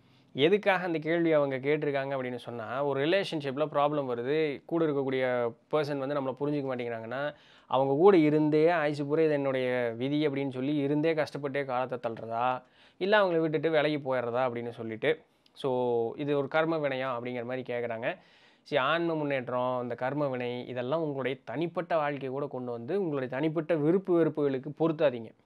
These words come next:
கர்ம, இந்த ஆன்ம முன்னேற்றம் அப்படிங்கிறது மொத்தமா எல்லாத்தையும் விட்டு போட்டு பிறவா நிலை போவதற்குண்டான ஒரு வழி. அது வந்து இந்த உலக வாழ்வோடு இருக்கும் பொழுதே அமைதியும் சாந்தமான மனோநிலையும்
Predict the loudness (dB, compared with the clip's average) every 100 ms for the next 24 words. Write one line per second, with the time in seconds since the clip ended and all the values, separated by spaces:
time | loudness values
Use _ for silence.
0 | _ _ _ _ _ _ _ _ _ 2
1 | 4 4 0 2 4 4 4 2 2 0
2 | 0 -2 -2 -2 -2 -2 0 0 -2 _
3 | _ 2 4 4 4 4 4 4 2 2
4 | 0 0 0 2 2 2 0 0 2 2
5 | 0 -4 -2 0 0 0 0 -2 -4 _
6 | -20 -20 _ _ 0 4 6 4 4 4
7 | 4 0 -8 _ -4 0 4 4 4 4
8 | 4 4 2 4 4 2 2 0 -2 0
9 | 0 0 0 -6 -8 _ _ _ _ _
10 | _ -8 -2 2 2 2 0 0 -4 -8
11 | _ _ -20 -6 -2 2 2 0 0 0
12 | 2 0 0 0 -2 -2 -2 -2 -4